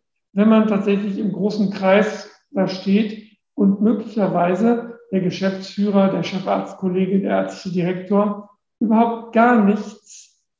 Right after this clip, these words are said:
über einen weiß. Es soll eine Abschiedsrede gehalten werden über jemanden, den man gar nicht kannte. Und das ist natürlich sehr bitter,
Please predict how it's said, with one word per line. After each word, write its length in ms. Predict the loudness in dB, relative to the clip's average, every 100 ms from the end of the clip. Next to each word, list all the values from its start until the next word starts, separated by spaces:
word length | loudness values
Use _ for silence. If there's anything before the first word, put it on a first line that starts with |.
| _ _
über 220 | -2 0
einen 360 | 2 2 4 2
weiß. 640 | 0 -6 -10 -16 -20 _ _ _ _ _ -10
Es 100 | 0
soll 140 | 2
eine 200 | 2 0
Abschiedsrede 1160 | -2 -4 -4 -6 -6 -6 -4 -2 -2 -4 -8 -18 _ _ _ -2
gehalten 480 | 2 2 2 0 2
werden 500 | 2 2 -2 -6 -18 _ _
über 180 | 0 4
jemanden, 520 | 4 4 4 4 2
den 140 | 0 2
man 220 | 0 0
gar 180 | 0 -2
nicht 200 | -4 -10
kannte. 460 | -8 -8 -8 -14 _ _ _ _ _ _ _ _ -4
Und 160 | 0
das 180 | 2 2
ist 100 | 0
natürlich 380 | -2 0 0 2
sehr 140 | 0
bitter, 580 | 0 -2 -4 -6 -8 -16